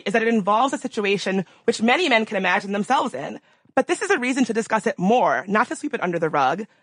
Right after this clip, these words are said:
Listening to Grace doesn't mean deciding all men should go to prison or should lose their jobs. It does mean admitting that many men behave in exactly the ways our culture tells them to behave.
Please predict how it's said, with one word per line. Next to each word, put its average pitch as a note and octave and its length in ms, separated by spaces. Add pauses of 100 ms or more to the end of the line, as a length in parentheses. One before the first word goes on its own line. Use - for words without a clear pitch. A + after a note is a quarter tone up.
(300)
Listening E4 360
to - 80
Grace F#3 440
doesn't A#3+ 300
mean A3+ 140
deciding F#3 460
all G3 220
men F#3+ 260
should F#3 120
go F3 80
to E3+ 60
prison E3+ 520 (180)
or A3 100
should G#3 160
lose A3 140
their - 100
jobs. D#3+ 500 (260)
It - 120
does E4+ 280
mean A3 180
admitting F3+ 400
that - 140
many A3+ 320
men E3+ 320
behave G#3+ 380
in A3 100
exactly G#3 420
the B3 140
ways F#3 280
our G3+ 120
culture G3 340
tells E3 220
them F3+ 140
to G3 60
behave. F#3 480